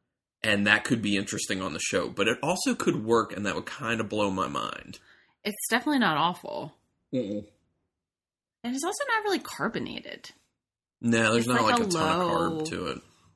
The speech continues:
Speaker 1: Yeah, it's pretty low carb. Yeah, whatever.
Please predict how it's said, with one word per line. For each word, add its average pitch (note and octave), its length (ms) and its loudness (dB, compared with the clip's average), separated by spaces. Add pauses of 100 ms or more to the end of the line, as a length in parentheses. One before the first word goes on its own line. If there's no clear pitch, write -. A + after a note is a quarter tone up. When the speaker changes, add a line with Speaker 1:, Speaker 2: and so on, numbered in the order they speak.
Speaker 1:
Yeah, A2 180 4
it's G#2 160 2
pretty F2 220 0
low C#2+ 200 -2
carb. C2 400 -4 (680)
Yeah, A3+ 180 2 (120)
whatever. B2+ 460 0